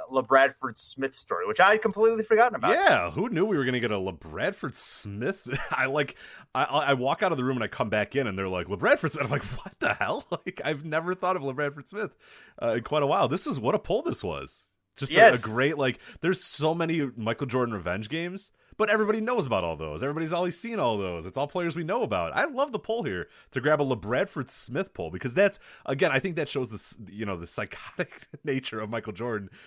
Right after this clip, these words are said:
Speaker 2: is that this guy would, you know, score on him and it would just drive Jordan fucking up the wall. And, like, any, anybody that did anything to Jordan would, would drive him up a wall. He, he, he used that as motivation.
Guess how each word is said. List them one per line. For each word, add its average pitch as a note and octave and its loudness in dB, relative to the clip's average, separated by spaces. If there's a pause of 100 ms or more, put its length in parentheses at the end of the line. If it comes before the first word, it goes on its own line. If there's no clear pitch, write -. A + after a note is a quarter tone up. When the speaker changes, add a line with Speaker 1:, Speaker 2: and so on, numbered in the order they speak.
(200)
Speaker 2:
is B2+ 2
that C3+ 4
this D#3+ -2
guy B2 4
would, G#2+ -2
you G#2+ -4
know, G2+ -4
score G#3 0
on G#2+ 2
him F#2+ -4 (320)
and B2+ 2
it B2 0
would B2 -2
just A#2+ -8
drive B2+ -8
Jordan G#2 -8
fucking - -10
up A2 -6
the G#2 -4
wall. A2 0
And, G#2 -4
like, C#3+ 0
any, G#3 -2
anybody E3+ 2
that A#2 0
did A#2+ -2
anything F#2+ -4
to D#2+ -8
Jordan D#2 -8
would, E2 -12
would F2+ -10
drive D#2+ -4
him D2 -10
up C2+ -14
a D2+ -14
wall. D#2+ -8
He, G2+ -8
he, G#2 -4
he G2+ -6
used G2 -4
that F#2+ -2
as F2 -6
motivation. F2 -6